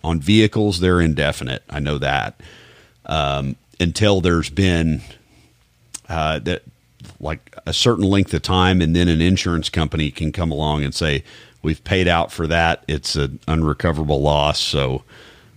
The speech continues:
they'll, they'll expunge it, uh, after,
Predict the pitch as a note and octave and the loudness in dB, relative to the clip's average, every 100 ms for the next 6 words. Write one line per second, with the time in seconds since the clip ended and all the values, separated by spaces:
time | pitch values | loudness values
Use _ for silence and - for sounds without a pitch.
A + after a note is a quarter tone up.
0 | _ D2+ D2+ - - - _ - G1+ B1+ | _ -4 -4 -6 -14 -20 _ -20 -8 -6
1 | C2 - _ _ - - - - F2+ E2 | -6 -10 _ _ -14 -8 -6 0 2 2
2 | D2 C#2+ - - D#2 - C2 D#2 - D2+ | 2 0 -2 -4 -4 -4 -2 -2 -2 -2
3 | C#2 | -2